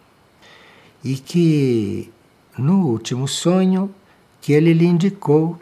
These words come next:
três livros. Bem, você, para ter confirmação disso,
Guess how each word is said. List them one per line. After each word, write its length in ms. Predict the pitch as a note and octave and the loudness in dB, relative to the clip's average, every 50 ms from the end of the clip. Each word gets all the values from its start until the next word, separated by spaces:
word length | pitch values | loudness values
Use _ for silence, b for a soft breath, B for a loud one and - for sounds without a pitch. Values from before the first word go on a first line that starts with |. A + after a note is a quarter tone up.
| - - | -10 -8
três 300 | E3 E3 F#3 F3 D#3 B2+ | -4 -2 0 0 0 -2
livros. 760 | A#2+ A#2 A2 G2+ F#2+ F#2 G2+ F2+ F2 - - - - - - _ _ _ _ b b b b b b b b _ _ _ _ - | -2 -4 -4 -4 -4 -8 -14 -14 -14 -14 -16 -16 -16 -20 -20 _ _ _ _ b b b b b b b b _ _ _ _ -16
Bem, 220 | - G2 E2+ E2 | -16 -14 -14 -14
você, 960 | G2+ A2+ C#3 D#3 D3+ - - - - E3+ F#3 G3 G3 G3 F#3 F3+ E3 D#3 C#3 B2+ A#2 - - | -10 -6 -4 -4 -4 -6 -8 -8 -6 -4 -4 -2 -2 -2 -2 -2 -4 -4 -4 -6 -8 -10 -6
para 240 | A#2 A2+ A2 G#2 G#2 | -4 -4 -4 -4 -6
ter 220 | - - G#2 G2+ | -6 -8 -8 -8
confirmação 880 | - - A2 G#2 - - A#2 G2+ A2 A2 G#2+ - - - B2+ B2 B2 B2+ | -6 -8 -10 -10 -8 -8 -8 -6 -6 -6 -8 -8 -8 -8 -6 -4 -4 0
disso, 560 | C3+ G3 G3 D#3+ - - - - - D#2+ | 2 2 2 2 0 -6 -10 -12 -14 -16